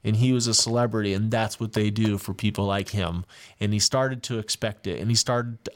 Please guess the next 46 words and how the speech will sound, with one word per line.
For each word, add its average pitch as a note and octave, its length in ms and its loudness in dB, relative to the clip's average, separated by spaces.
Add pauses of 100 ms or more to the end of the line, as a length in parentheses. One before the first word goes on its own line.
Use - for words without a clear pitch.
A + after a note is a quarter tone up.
(120)
own A#2 240 4
it. G2 280 -2
And G#2+ 180 0
he B2 160 4
decided A#2+ 800 0
that, G#2+ 300 -2
"You C3 160 0
know C#3 140 2
what? C#3 340 0 (100)
I C3 120 -6
am C#3+ 380 0
who D#3+ 180 2
I C#3+ 140 0
am A2+ 540 -4 (100)
and G#2+ 520 0
I A2+ 120 2
like B2 400 0
who A2 180 -6
I G2 140 -4
am." F#2+ 480 0
And A#2 180 0
it B2 160 0
takes C#3 320 0
time B2+ 380 0
to A2+ 80 0
get A2+ 240 -2
there G#2 400 0
and A2+ 180 4
it A2 140 0
takes C#3+ 280 2
time A#2+ 440 0
to - 160 -6
realize A#2 640 0
that, G#2 420 0
but F#2+ 380 0
you're C#3 200 0
gonna D#3 200 0
make C3+ 200 2
a A2+ 60 -2
name A2 400 2
for - 160 -2
yourself. F#2 840 -2
When A#2 200 2
you C#3 500 4
meet C3+ 300 4
somebody A#2 560 0